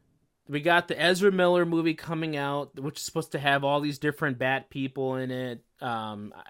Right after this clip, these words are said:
is Superman in it? Is he making it? Is one, you know, all these characters making appearances. It was supposed to get ready for, like, the new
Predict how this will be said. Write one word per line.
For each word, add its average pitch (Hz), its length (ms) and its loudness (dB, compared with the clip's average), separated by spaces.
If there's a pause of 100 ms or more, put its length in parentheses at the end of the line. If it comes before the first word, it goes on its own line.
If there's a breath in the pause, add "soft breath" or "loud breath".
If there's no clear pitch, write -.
(120)
is 127 160 -8
Superman 170 640 -2
in 175 220 -4
it? 185 320 -8
Is 123 220 -12
he 131 120 -6
making 143 280 -6
it? 147 120 -8
Is 127 200 -8
one, 131 240 -10 (500)
you 160 160 -2
know, 147 100 0
all 156 140 4
these 170 180 -2
characters 147 460 -2
making 131 320 -2
appearances. 127 520 -6
It 147 60 -2
was 160 120 2
supposed 196 340 2
to 170 300 6 (380 soft breath)
get 185 200 6
ready 165 260 4
for, 165 240 0
like, 151 220 2
the 139 100 -2
new 151 600 2